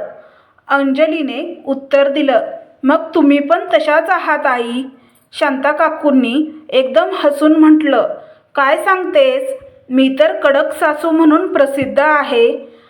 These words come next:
आता नाही." अंजलीने चहाचा घोट घेत हसत उत्तर दिलं. त्या दिवसानंतर घरात काहीतरी बदललं. सकाळच्या प्रकाशात आता गारवा होता, राग नव्हता. शांता काकू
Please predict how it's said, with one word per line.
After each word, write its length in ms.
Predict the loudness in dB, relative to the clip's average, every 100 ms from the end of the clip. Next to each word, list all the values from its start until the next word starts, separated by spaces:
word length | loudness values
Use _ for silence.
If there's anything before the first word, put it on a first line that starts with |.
| -4
आता 340 | -2 0 0 -2
नाही." 580 | -2 -2 -4 -4 -6 -12 _ _ _
अंजलीने 960 | 0 2 4 2 2 0 -2 -6 -10 -18 -6
चहाचा 360 | -2 0 0 -2
घोट 300 | 2 2 2 0
घेत 220 | 0 0 0 -2
हसत 340 | -2 2 0 0 -8
उत्तर 380 | -10 -4 -2 0
दिलं. 420 | 0 2 0 -2 -10 -20 _ _
त्या 100 | -2
दिवसानंतर 880 | 0 -4 -2 0 0 -2 0 0 0 -6 -16 -12
घरात 300 | -4 0 0 0 -2
काहीतरी 460 | -2 0 0 0
बदललं. 580 | 0 0 0 -2 0 0 -2 -12 -20 _ _
सकाळच्या 520 | -4 0 -2 0 0
प्रकाशात 640 | 0 0 0 -2 0 -2 -2 -6 -18 -6
आता 280 | -4 -2 0
गारवा 460 | 0 0 0 -2
होता, 540 | 0 0 0 0 -2 -6 -18 _ -4
राग 440 | 0 0 0 -2
नव्हता. 640 | -2 -4 -2 -2 -2 -8 -20 _ _
शांता 440 | -4 -4 -2 -2 0
काकू 560 | 0 -2 -2 -4 -4